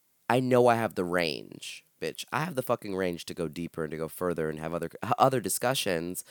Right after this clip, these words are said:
But I was doing what I was used to. I was doing what worked before. I was doing what was easy. And I'm sitting here at thirty-three and a half years old, and I'm like, it doesn't scratch my itch anymore to just, I mean, I'll talk about music all day, don't get me wrong.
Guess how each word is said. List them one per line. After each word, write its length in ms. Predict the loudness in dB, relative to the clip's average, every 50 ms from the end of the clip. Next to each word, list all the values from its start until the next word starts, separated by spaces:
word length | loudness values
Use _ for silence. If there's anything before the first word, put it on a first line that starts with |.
| -18 -20 -20 -20 -20 -20 _
But 120 | -4 0 0
I 40 | 0
was 140 | 0 0
doing 240 | -2 0 0 2 4
what 140 | 4 4 4
I 40 | 4
was 160 | 2 0 -4
used 380 | -4 -2 -2 0 2 2 0 0
to. 160 | 0 0 2
I 60 | 2
was 140 | 2 0 0
doing 200 | -2 -2 0 0
what 160 | 0 0 0
worked 360 | 2 2 2 2 0 -4 -12 -12
before. 440 | -10 -4 2 4 4 6 4 4 2
I 60 | 0
was 120 | -4 -6 -6
doing 240 | -4 -2 -2 -2 -2
what 140 | -4 -4
was 100 | -6 -8 -6 -6
easy. 400 | -6 -6 -6 -6 -8 -10 -14 -16 -20 -20 -20 -14 -6 -2
And 80 | 0 2
I'm 100 | 2 2
sitting 220 | 2 2 2 0
here 140 | 2 2 0
at 100 | 2 2
thirty-three 680 | 2 0 0 0 -2 -2 -2 0 0 2 0 0 -2 -4 -6 -6
and 100 | -4 -2
a 40 | -2
half 360 | 0 0 0 0 0 -2 -4
years 300 | -4 -2 0 0 2 6
old, 300 | 6 8 8 8 6 4
and 100 | 2 0
I'm 120 | 0 0 0
like, 300 | 0 0 -2 -2 -4 -8 _ _ -20 -20 -20 _ _ _ -12 -12 _ _
it 140 | 0 2 4
doesn't 340 | 6 6 6 6 4 2 2
scratch 440 | 0 2 2 2 0 0 0 -2 -2
my 200 | 0 2 2 0 0
itch 540 | 0 0 0 0 -2 -4 -4 -6 -6 -6 -10 _ -4
anymore 600 | -2 0 0 0 0 0 2 2 4 4 4 2
to 180 | 0 -2 -8 -8
just, 800 | -6 -4 -2 0 0 0 0 -2 -6 -8 -6 -6 -6 -6 -6 -10 _ _ _ _ _ _ _ _ _ _ _ _ _ _ -4
I 40 |
mean, 100 | -2 0
I'll 120 | 2 2 0
talk 160 | 0 -2 2
about 180 | 6 6 6 6
music 400 | 4 0 2 2 2 2 2 4
all 120 | 2 2
day, 220 | 2 0 -2 -2
don't 160 | -4 -6 -6 -6
get 120 | -6 -6
me 100 | -6 -4
wrong. 260 | -4 -4 -6 -6 -8